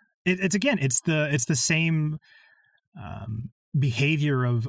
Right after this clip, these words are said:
of, like, a kid who you know has done wrong, and they're overcompensating for the fact, and it just doesn't come across as genuine.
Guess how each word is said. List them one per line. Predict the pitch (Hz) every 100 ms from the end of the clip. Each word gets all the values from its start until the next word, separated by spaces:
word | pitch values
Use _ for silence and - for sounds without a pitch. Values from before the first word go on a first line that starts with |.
| -
of, | 117 101 -
like, | 107 107 110 - _
a | 127 117
kid | - 147 135
who | 120
you | 139 139
know | 127 131 135
has | 127 110
done | 139 131
wrong, | 120 160 139 127 135
and | 127 123
they're | 131 139 -
overcompensating | 151 135 131 - 147 127 113 123 120 117
for | 127
the | 110
fact, | - 107 95 - -
and | 123
it | 117
just | 127 113 - -
doesn't | 139 147
come | - 123
across | 113 117 104
as | 113
genuine. | 98 123 104 73 -